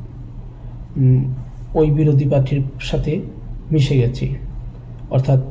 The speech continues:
আমি এটা নাম বলিনি, ছাত্রলীগের সাথে উগ্রবাদী লোকেরা মিশে গেছে। তারা মূলত একই। তো দি-, তাদের দুনো দলের মধ্যে একটা দাঙ্গা হাঙ্গামা বাজিয়ে তারা চাচ্ছে সরকার পতন মূলত।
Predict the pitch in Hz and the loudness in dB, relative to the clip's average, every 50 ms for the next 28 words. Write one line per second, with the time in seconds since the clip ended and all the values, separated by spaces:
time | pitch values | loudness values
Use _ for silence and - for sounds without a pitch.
0 | - - - - - 131 131 131 127 127 131 131 127 127 123 127 131 131 131 127 | -8 -10 -8 -2 2 4 6 6 6 6 6 6 6 6 8 6 6 6 6 6
1 | 123 123 123 127 - - - - - - - - - - 147 131 - 139 131 135 | 6 6 6 6 6 2 -2 -8 -10 -12 -12 -10 -4 -2 0 0 2 4 4 6
2 | 139 135 135 131 - - 139 131 - 180 156 143 135 139 143 135 135 131 139 139 | 6 6 4 4 2 0 -4 -4 -4 -2 -2 -2 0 0 4 4 6 6 6 4
3 | 139 - 120 117 - - - - - - - - - - - 151 131 - 143 139 | 2 0 -2 -6 -8 -10 -10 -10 -10 -8 -8 -8 -6 -2 0 0 2 2 4 4
4 | 139 131 131 135 127 131 135 131 127 131 - - 131 - 143 139 147 151 151 151 | 6 8 8 8 8 6 4 4 4 2 2 0 -2 0 0 0 2 2 0 0
5 | 156 160 160 - - 208 220 - - - - - - - - 175 143 - - 139 | 0 0 -2 -2 -4 -4 -4 -4 -6 -10 -12 -12 -8 -2 0 0 0 0 0 0
6 | 127 - - - - - - - - - - - - - - - - - - - | 0 0 -2 -8 -10 -10 -10 -10 -10 -10 -10 -10 -10 -10 -10 -12 -12 -12 -10 -12
7 | - - - - - - 160 156 147 135 165 160 139 - - 98 - - - - | -12 -12 -12 -12 -6 -2 0 0 2 2 0 0 0 -2 -4 -6 -8 -10 -12 -12
8 | - - - - - - - 160 156 139 151 151 139 143 135 156 156 156 143 151 | -14 -14 -16 -14 -14 -8 -4 -2 0 2 2 2 2 2 2 2 4 4 4 6
9 | 143 139 139 143 139 139 135 135 143 139 131 - 147 139 135 135 127 127 135 135 | 4 4 4 4 4 4 4 4 2 2 2 2 0 0 2 4 6 6 6 6
10 | 127 127 127 - 147 139 135 135 135 139 135 131 131 127 127 - 151 156 196 269 | 6 4 2 0 0 0 2 2 4 4 4 6 6 6 4 4 4 2 2 2
11 | - - - 139 131 127 127 - 139 127 127 - - - - - - - 143 135 | 0 -2 0 4 4 4 4 4 2 0 0 -2 -4 -6 -6 -4 -4 -2 0 0
12 | 131 - 135 131 127 131 135 131 127 - 139 127 123 123 123 123 127 127 - 120 | 0 2 2 2 2 2 2 0 2 2 4 4 4 6 4 4 4 2 0 -4